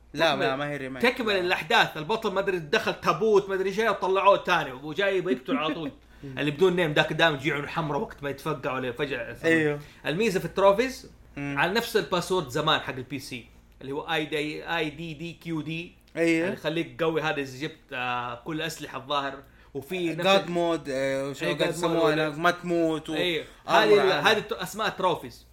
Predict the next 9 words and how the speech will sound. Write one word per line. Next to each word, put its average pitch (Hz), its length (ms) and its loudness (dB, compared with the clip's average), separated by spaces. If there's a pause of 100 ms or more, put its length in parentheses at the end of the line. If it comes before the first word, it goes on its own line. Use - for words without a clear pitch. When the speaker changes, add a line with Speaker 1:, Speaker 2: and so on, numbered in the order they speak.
(160)
Speaker 2:
وما 143 180 -4
تجيب 170 200 -4
كل 208 240 0
أسلحة 196 500 -4
ظهر 180 200 0
وكل 190 260 -2
مفاتيح 190 560 -6
مناسب 170 400 -4
بالضبط. 175 360 -4